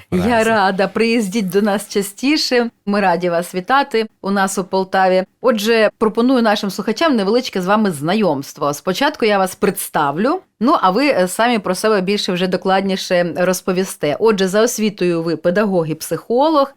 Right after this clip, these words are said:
тренер і методист освітніх проєктів для підлітків та дорослих, співзасновник та голова правління громадської організації Київський освітній центр «Простір толерантності». Це все, так би мовити, офіційно.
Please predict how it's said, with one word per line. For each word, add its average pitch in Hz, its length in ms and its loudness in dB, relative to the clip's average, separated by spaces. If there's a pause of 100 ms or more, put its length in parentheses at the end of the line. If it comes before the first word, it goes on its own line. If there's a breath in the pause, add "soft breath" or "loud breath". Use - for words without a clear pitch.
тренер 220 540 2
і 202 80 0
методист 196 600 -2
освітніх 185 680 -2
проєктів 180 720 0
для 175 140 0
підлітків 170 640 -2
та 196 220 0
дорослих, 240 760 2 (100)
співзасновник 202 1200 0
та 180 200 0
голова 185 600 2 (140)
правління 208 520 2
громадської 202 580 0
організації 190 680 0
Київський 214 540 -2
освітній 190 480 -4
центр 208 460 0 (240 loud breath)
«Простір 214 440 0
толерантності». 170 1160 0 (280)
Це 208 240 2
все, 185 300 0
так 185 220 -4
би 180 100 2
мовити, 175 420 2
офіційно. 285 1000 0